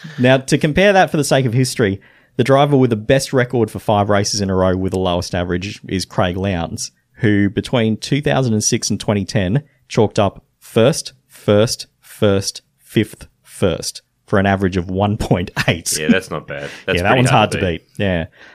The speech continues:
Speaker 1: Um, drivers with ten finish or more with a better average, there's not too many. Um, Alan Moffat, eleven finishes at, with an average of three point two seven over his career. Dick Johnson, twelve finishes with an average of three point six seven. Tony Longhurst, four point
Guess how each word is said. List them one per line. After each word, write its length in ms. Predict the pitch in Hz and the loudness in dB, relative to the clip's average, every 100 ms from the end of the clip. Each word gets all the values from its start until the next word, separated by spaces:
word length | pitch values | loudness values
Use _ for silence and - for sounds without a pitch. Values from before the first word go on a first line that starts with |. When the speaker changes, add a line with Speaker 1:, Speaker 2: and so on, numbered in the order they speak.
| _ | _
Speaker 1:
Um, 240 | 117 123 120 | 2 2 4
drivers 520 | 139 156 151 139 123 | 4 4 2 0 2
with 280 | 127 117 - | 2 2 -2
ten 240 | 151 143 | -2 -2
finish 280 | 147 135 131 | 0 0 2
or 220 | 120 120 - | 2 2 0
more 480 | 131 123 120 117 - | 2 4 4 2 0
with 140 | 113 | 0
a 40 | 107 | 2
better 260 | 110 104 | 2 2
average, 540 | 104 110 135 165 - - | 2 2 0 -2 -10 -14
there's 120 | 110 | -6
not 180 | 131 - | -4 -2
too 140 | - 117 | 0 2
many. 360 | 127 110 165 - - | 2 2 -2 -4 0
Um, 320 | 107 104 107 | 2 2 0
Alan 260 | 135 175 147 | 2 2 4
Moffat, 400 | 139 165 101 - - | 0 0 -4 -8 -8
eleven 320 | 107 135 135 | -2 0 0
finishes 600 | 123 117 113 117 113 - - - | 0 -2 0 0 0 -2 -4 -6
at, 180 | 110 _ | -6 _
with 180 | 110 107 | -2 2
an 60 | 110 | 2
average 300 | 107 104 113 | 0 -2 -4
of 80 | - | -6
three 260 | - 113 | -2 -2
point 240 | - 107 - | 0 -4 -4
two 160 | 101 | -6
seven 340 | - 151 247 262 _ _ _ _ - | -4 -2 -4 -6 _ _ _ _ -4
over 200 | 101 101 | -2 -2
his 140 | 104 | -4
career. 260 | - 127 233 - - _ _ - | 0 0 0 -4 -20 _ _ -2
Dick 180 | 147 | -2
Johnson, 500 | - 139 139 - 101 87 | 2 0 2 0 -2 -2
twelve 340 | - 139 147 | -2 0 -2
finishes 640 | - 110 - 85 80 - - | 0 -2 -2 -6 -6 -10 -6
with 140 | 104 | -4
an 60 | 107 95 | -2 -2
average 320 | 98 101 107 | -2 -4 -4
of 80 | - | -4
three 180 | 110 101 | -4 -2
point 220 | 95 92 | -4 -6
six 220 | - - | -8 -4
seven. 340 | 123 123 131 127 _ _ _ | 0 0 -2 -4 _ _ _
Tony 220 | - 107 101 | -4 -2 0
Longhurst, 840 | 110 123 101 127 123 120 - - | 2 0 0 2 2 2 -4 -8
four 240 | - 113 | -2 -2
point 320 | 113 113 101 | 0 -2 -2